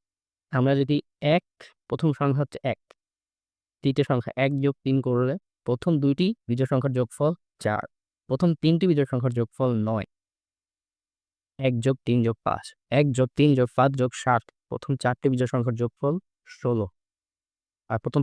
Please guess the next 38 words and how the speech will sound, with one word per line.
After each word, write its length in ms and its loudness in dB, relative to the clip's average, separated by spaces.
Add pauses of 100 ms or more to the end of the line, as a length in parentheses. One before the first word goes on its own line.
পাঁচটি 300 4
বিজোড় 240 4
সংখ্যার 220 0
যোগফল 340 0 (140)
এক 220 -2 (160)
যোগ 220 0 (200)
তিন 240 2
যোগ 180 2 (120)
পাঁচ 240 -2
যোগ 200 -2
সাত 300 -2 (280)
যোগ 160 0 (180)
নয় 280 0
যোগ 220 0 (640)
পঁচিশ। 300 -4 (1300)
সমান 260 0
সমান 240 0
পঁচিশ। 320 -8 (120)
তার 140 0
মানে 220 2 (440)
প্রথম 300 2 (120)
একটি 200 -2
বিজোড় 240 0
সংখ্যা 340 4
তো 160 0
যোগফল 420 -2 (440)
নাই, 300 -2
এক, 140 -2 (160)
এক 180 -2
তো 100 0
একই। 280 -4 (600)
প্রথম 240 2
দুইটি 240 2
হচ্ছে 200 0
দুই 260 2
স্কয়ার 340 -4
চার, 180 0 (240)
প্রথম 240 -4